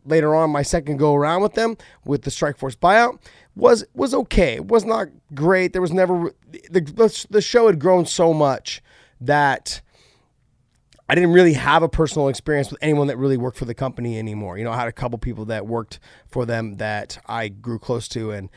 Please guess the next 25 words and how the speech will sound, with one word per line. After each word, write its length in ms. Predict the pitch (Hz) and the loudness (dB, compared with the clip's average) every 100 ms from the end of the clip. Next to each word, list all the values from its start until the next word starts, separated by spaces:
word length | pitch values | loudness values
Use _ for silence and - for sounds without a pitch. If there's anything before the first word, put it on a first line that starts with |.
| _ _ _ | _ _ _
that's 280 | - 113 - | -6 -6 -8
kinda, 200 | 127 117 | -10 -10
you 80 | 117 | -8
know, 80 | 110 | -8
like, 140 | 110 - | -10 -8
we're 120 | 127 | -8
still 220 | 110 117 | -6 -8
friends 300 | 98 117 107 | -10 -10 -10
to 60 | 113 | -10
this 200 | 104 98 | -12 -8
day. 260 | 175 135 101 - - - _ _ _ _ _ | -4 -4 -4 -16 -20 -20 _ _ _ _ _
All 240 | - 226 240 | 4 8 10
that 180 | 226 214 | 8 4
stuff 280 | - 185 | 2 2
aside, 480 | 180 - 156 113 101 - _ _ _ _ _ _ _ _ _ _ _ _ _ | 0 0 0 0 -6 -14 _ _ _ _ _ _ _ _ _ _ _ _ _
everything 480 | 170 202 226 202 208 | 6 8 6 2 4
that 140 | 196 | 4
people 240 | 180 156 175 | 2 2 2
have 120 | 147 | 2
said 200 | 160 151 | 0 0
about 340 | 143 143 135 | 2 0 0
the 80 | 131 | -2
U 160 | 135 131 | 0 0
F 80 | |
C, 420 | 120 - 170 165 | -2 -2 2 2